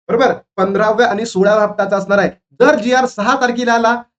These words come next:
तर लाडक्या बहिणींनो, अकाउंटला तुमच्या पैसे जमा होईल याच वीकमध्ये, सेकंड वीकमध्ये. जर जीआर सहा तारखेला आला नाही, तो सात आणि आठ, नऊच्या रेंजमध्ये आला,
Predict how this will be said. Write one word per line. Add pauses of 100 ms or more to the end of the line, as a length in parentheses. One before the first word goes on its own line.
(120)
तर
लाडक्या
बहिणींनो,
अकाउंटला
तुमच्या
पैसे
जमा
होईल
याच
वीकमध्ये,
सेकंड
वीकमध्ये. (220)
जर (440)
जीआर
सहा
तारखेला
आला
नाही,
तो
सात
आणि
आठ, (120)
नऊच्या
रेंजमध्ये
आला,